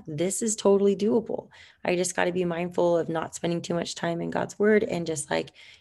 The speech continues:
making this all happen. And when I do this, I feel amazing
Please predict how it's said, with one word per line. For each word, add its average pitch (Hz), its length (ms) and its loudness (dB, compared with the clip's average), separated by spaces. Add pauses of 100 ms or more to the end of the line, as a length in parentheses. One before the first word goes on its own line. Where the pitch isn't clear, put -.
(140)
making 175 340 2
this 165 180 -2
all 156 120 2
happen. 156 420 -4
And 180 100 -6
when 208 120 -4
I 214 120 -2 (100)
do 214 180 2
this, 208 200 4
I 185 120 -2
feel 180 260 2
amazing 175 960 0